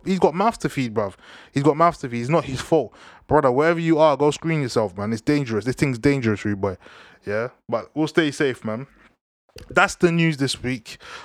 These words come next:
I just thought I'd tell everyone and put my opinion, put my thoughts out there. But it's, it's back to reality. It's back to what I know. It's back to what I know is best. It's back to what I love to speak about, and that's the game itself.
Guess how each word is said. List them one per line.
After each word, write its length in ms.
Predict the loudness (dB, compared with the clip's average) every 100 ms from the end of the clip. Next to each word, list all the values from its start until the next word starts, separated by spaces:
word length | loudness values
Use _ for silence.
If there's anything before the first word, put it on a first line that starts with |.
| -6
I 80 |
just 120 | -6 0
thought 240 | 0 0
I'd 100 | 0
tell 180 | 2 2
everyone 420 | 0 -2 -4 -4
and 180 | -10 -16 -20 -18 -2
put 140 | 0
my 200 | 2 0
opinion, 460 | 0 -2 -2 -2 -2
put 160 | -2 -2
my 140 | -2
thoughts 360 | -2 -6 -2 -2
out 180 | -2
there. 220 | -4 -6 -6 -14 -8
But 220 | -4 -4 -6 -20 -20 _
it's, 260 | -14 -14 -10
it's 180 | -6 -6
back 280 | -2 -2 -2
to 100 | -2
reality. 460 | 0 0 0 -4 -8
It's 180 | -6 0
back 200 | 0 0
to 80 |
what 240 | 0 0 2
I 180 | 0 0
know. 280 | -2 -2
It's 100 | -4
back 180 | -4 -4
to 80 | -2
what 120 | -2
I 160 | 0 0
know 200 | -2 -2
is 100 | -2
best. 340 | -2 -4 -6 -16 -20 -20 -20 -20 -20 -20 -20 -12 -2
It's 80 | 2
back 140 | 2
to 80 | 2
what 120 | 2
I 100 | 4
love 160 | 2 0
to 80 | -6
speak 300 | -6 -2 0
about, 260 | 0 -2
and 160 | -4 -4
that's 160 | -6
the 160 | -6 -8
game 400 | -2 0 0 -2
itself. 640 | -6 -4 0 0 0 -10